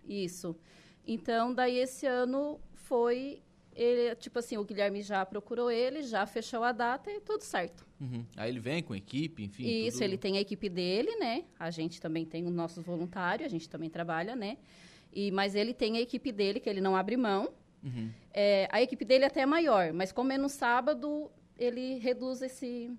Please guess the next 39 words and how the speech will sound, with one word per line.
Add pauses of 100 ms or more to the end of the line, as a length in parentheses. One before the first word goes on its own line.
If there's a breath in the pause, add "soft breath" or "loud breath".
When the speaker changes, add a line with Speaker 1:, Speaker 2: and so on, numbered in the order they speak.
(300)
Speaker 2:
Uhum.
Speaker 1:
essa
quantia
de
pessoas,
até
por
causa
do
serviço
deles.
Speaker 2:
É
que
tem
que
ser
um
caminhão
de
gente
pra
picar
cebola,
picar
alho,
pra
picar
as
partes
do
punho.
É
um
monte
de
gente
pra
trabalhar,
né?